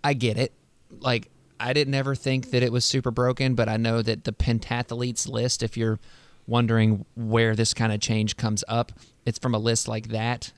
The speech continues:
where you could basically drop a modok in the middle of the board all of a sudden and just start wrecking.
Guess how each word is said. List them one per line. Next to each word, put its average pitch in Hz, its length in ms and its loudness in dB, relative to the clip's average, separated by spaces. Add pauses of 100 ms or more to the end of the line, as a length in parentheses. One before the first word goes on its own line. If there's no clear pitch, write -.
where 110 420 -2 (160)
you 120 160 -2
could 120 140 2
basically 110 340 2
drop 110 320 0
a 107 60 2
modok 110 460 0
in 110 80 -4
the 110 80 2
middle 110 200 2
of 113 80 0
the 110 60 0
board 110 300 2
all 110 80 2
of 107 80 -4
a 107 60 -4
sudden 107 360 -2
and 104 120 -2
just 107 160 -2
start 107 260 -2
wrecking. 110 420 -2